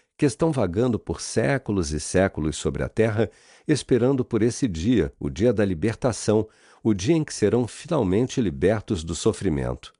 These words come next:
"Que horror", diz Sheila. "Verdade", diz Marques. "Por que isso acontece, Rodrigo?",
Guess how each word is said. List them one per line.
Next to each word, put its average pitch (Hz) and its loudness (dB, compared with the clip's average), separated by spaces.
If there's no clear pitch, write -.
"Que 220 0
horror", 120 2
diz 76 -2
Sheila. 73 -2
"Verdade", 117 0
diz 73 -4
Marques. - -4
"Por 196 2
que - -2
isso 180 0
acontece, 104 0
Rodrigo?", 85 0